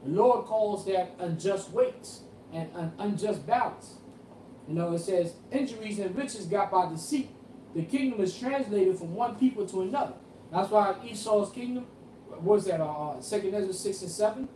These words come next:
If I can get that, uh, this is Second Ezra,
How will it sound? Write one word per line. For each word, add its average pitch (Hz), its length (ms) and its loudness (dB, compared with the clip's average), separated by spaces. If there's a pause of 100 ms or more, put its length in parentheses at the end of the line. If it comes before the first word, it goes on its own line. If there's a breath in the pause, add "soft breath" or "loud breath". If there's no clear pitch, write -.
(1120)
If 139 140 -10
I 165 100 0
can 160 120 0
get 170 160 -2
that, 175 260 -4
uh, 160 360 4
this 143 180 -12
is 127 80 -12
Second 208 480 -6
Ezra, 240 260 -4